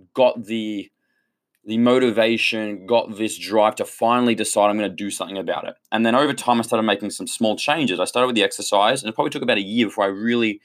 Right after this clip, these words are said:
made decisions around my diet that I was gonna make, you know,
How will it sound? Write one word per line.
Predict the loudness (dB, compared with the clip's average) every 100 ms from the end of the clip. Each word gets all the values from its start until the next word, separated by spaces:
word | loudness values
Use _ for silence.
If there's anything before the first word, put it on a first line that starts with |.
| _ _ _ _ -4
made | 0 0
decisions | -2 -2 0 0 2
around | 0 2
my | 0
diet | 2 4 4
that | 2
I |
was | 0
gonna | -2
make, | -2 -2 -4 -16 _ _ _ _ _
you | -10
know, | -10